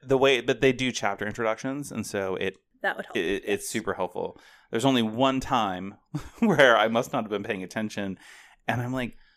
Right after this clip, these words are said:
Speaker 1: "Wait, what's happening? This can't be real. Why are they talking about vampires?"
Speaker 2: <laughs>
Speaker 1: And then I realized, I, was, I mean, you know, matter of seconds, and I was like, "Oh, because you just missed
Speaker 2: Because was, yes.
Speaker 1: the fact that they're talking about, like, the, the next,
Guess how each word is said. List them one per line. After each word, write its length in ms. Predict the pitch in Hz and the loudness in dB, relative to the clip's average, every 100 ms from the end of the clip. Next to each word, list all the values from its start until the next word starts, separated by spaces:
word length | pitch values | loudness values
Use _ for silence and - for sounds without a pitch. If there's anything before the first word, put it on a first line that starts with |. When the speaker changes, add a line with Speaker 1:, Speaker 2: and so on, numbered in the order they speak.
| _ _ | _ _
Speaker 1:
"Wait, 320 | 131 127 92 - _ _ _ _ _ - | -12 -10 -10 -14 _ _ _ _ _ -10
what's 240 | 160 - | -8 -6
happening? 460 | - 381 403 403 403 _ _ _ - | -6 -6 -4 -6 -8 _ _ _ -4
This 160 | 403 | -4
can't 220 | - 214 107 | 0 0 0
be 100 | 101 | -4
real. 500 | 104 117 151 262 - _ _ - | 0 2 2 0 -6 _ _ -6
Why 120 | 381 | -4
are 40 | |
they 80 | 381 | -2
talking 180 | 381 359 | -4 -2
about 140 | 392 | -2
vampires?" 640 | 381 370 - 175 - - - | -2 -4 -2 -2 -4 -6 -4
Speaker 2:
<laughs> 60 | - 294 285 - 320 359 | -2 0 0 -2 -2 0
Speaker 1:
And 120 | 143 | 4
then 100 | 147 | 4
I 40 | 143 | 6
realized, 380 | 147 143 135 131 | 6 6 6 4
I, 40 | |
was, 120 | 120 101 | 0 0
I 200 | 120 113 | 0 2
mean, 320 | 117 123 110 | 0 0 0
you 60 | 107 | -2
know, 260 | 95 90 - - | -2 -2 -8 -8
matter 220 | 123 107 101 | -2 0 0
of 60 | |
seconds, 320 | - 107 98 95 | 0 0 -2 -6
and 80 | |
I 20 | 95 | -4
was 100 | 98 | -2
like, 160 | 98 - | -2 4
"Oh, 260 | 110 101 | 6 6
because 280 | 90 - 95 | 2 -6 -8
you 60 | 95 | -8
just 200 | 95 95 | -8 -6
missed 400 | 85 - - - _ _ - | -8 -10 -18 -20 _ _ -16
Speaker 2:
Because 300 | 196 180 - | -12 -12 -12
was, 260 | 170 - - | -12 -14 -16
yes. 240 | - - - | -12 -8 -4
Speaker 1:
the 80 | |
fact 300 | - 95 87 | 2 2 0
that 100 | - | -4
they're 140 | - 95 | -4 0
talking 300 | 90 - 95 | -2 -2 -4
about, 260 | 85 82 | -4 -4
like, 240 | 82 85 - | -4 -6 -4
the, 280 | 82 - - | -6 -6 -8
the 100 | 123 | -4
next, 380 | 113 - - | -2 -4 -8